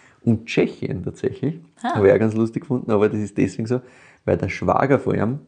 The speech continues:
Speaker 1: ist der Peter Linak, der Sommelier beim Harald Irker am Pfarrhof.
Speaker 2: Hm.
Speaker 1: Sie haben Lokal im Sausaal
Speaker 2: Mhm.
Speaker 1: und der Peter hat eben tschechische Wurzeln und entsprechend Connections
Speaker 2: Mhm.
Speaker 1: und über den sind's bei Just Wine in Brünn.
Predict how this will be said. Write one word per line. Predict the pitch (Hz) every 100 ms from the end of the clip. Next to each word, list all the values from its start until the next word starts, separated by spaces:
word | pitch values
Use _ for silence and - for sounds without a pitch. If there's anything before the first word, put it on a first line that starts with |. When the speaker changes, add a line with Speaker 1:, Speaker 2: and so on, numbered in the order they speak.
| _ _
Speaker 1:
ist | 113 -
der | 98
Peter | 101 98 104
Linak, | 98 135 117 120 - - 104
der | 101 101
Sommelier | 101 107 101 101
beim | 101 104
Harald | - 104 101
Irker | 113 113 113
am | 104
Pfarrhof. | - - - 120 101 131 - _
Speaker 2:
Hm. | 202 - - _
Speaker 1:
Sie | - 104
haben | 101 104
Lokal | 98 98 98 98 95
im | 98 95
Sausaal | - 101 139 127 113 113
Speaker 2:
Mhm. | 101 214 254 -
Speaker 1:
und | 107 104
der |
Peter | 101 104 107
hat | 101
eben | 101
tschechische | 101 117 110 101
Wurzeln | 110 110 107
und | 101 95
entsprechend | 98 - 98 98 92
Connections | 104 101 95 - 107 - - 185 202
Speaker 2:
Mhm. | 208
Speaker 1:
und | 101
über | 101
den | 98 98
sind's | 95 101 95 -
bei | 98 -
Just | 95 - 95
Wine | 92 107
in | 113
Brünn. | 117 165 131